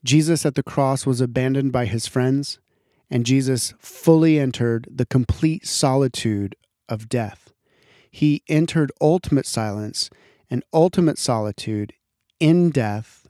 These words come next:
which was essentially in our place. He entered our death, and that is the love of God for you. Jesus took on your death,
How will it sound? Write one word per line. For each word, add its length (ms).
which 180
was 160
essentially 760
in 220
our 220
place. 360
He 200
entered 460
our 360
death, 400
and 180
that 220
is 200
the 120
love 220
of 160
God 260
for 160
you. 300
Jesus 500
took 300
on 580
your 260
death, 540